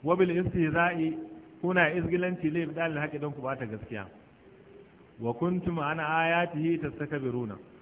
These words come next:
kuma kun kasance kuna girman kai ga barin ayoyin Allah. Ai ta takabbaruna an al-imani, kuna girman kai ba ku yin imani. To, abinda a jawabin lau, la ra'aita amran fazi'an, da kaga al'amari mai muni,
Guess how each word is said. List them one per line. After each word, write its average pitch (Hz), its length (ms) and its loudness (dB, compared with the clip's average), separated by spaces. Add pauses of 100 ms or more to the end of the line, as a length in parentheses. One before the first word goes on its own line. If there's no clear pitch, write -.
(160)
kuma 170 160 0
kun 185 160 0
kasance 175 420 0
kuna 170 280 2
girman 180 380 2
kai 175 300 2
ga 143 100 -2
barin 156 240 2
ayoyin 139 460 0
Allah. 127 340 -4 (600)
Ai 170 180 2
ta 170 80 -4
takabbaruna 165 880 0
an 160 80 -2
al-imani, 143 460 -4
kuna 165 240 -2
girman 165 340 -2
kai 156 140 -2
ba 156 180 2
ku 160 100 -4
yin 131 220 -2
imani. 131 340 -2 (1400)
To, 135 540 0 (180)
abinda 170 360 0
a 185 100 4
jawabin 170 500 4
lau, 175 420 2 (600)
la 151 180 2
ra'aita 160 500 0
amran 151 420 -2
fazi'an, 120 440 -6
da 120 120 -4
kaga 151 320 -2
al'amari 139 420 -4
mai 127 180 -4
muni, 143 440 -4